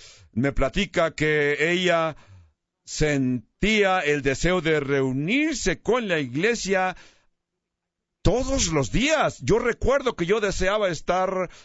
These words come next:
a solas con ella, platicar con ella, tener una cita con ella, pero ella no tenía tiempo para mí, porque quería estar en la iglesia. Hebreos diez nos dice,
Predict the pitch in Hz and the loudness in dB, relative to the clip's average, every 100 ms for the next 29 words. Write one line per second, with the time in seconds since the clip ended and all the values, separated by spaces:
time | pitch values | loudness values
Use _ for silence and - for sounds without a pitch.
0 | - 143 135 196 190 - 135 143 226 190 | -6 -4 -2 0 0 0 0 0 2 2
1 | - 127 131 165 165 - 151 247 214 160 | 0 -2 -2 -2 -2 -2 -2 0 -2 0
2 | 147 160 190 190 165 185 170 135 139 214 | -2 0 0 -2 -2 -2 -4 -2 -2 0
3 | 196 175 - - 147 196 208 208 208 220 | 0 -2 2 4 6 4 0 0 0 0
4 | 214 220 214 214 226 302 196 - _ _ | 2 2 2 0 0 -2 -2 -6 _ _
5 | - 135 143 - 151 185 - 175 165 156 | 0 0 -2 0 0 0 0 -2 0 -2
6 | 131 151 - 120 107 - _ _ _ _ | -4 -4 -4 -4 -6 -10 _ _ _ _
7 | 147 151 180 240 226 202 147 170 214 208 | -2 0 2 2 2 0 -2 0 0 0
8 | 180 165 190 170 160 156 | -2 -2 -2 0 0 -2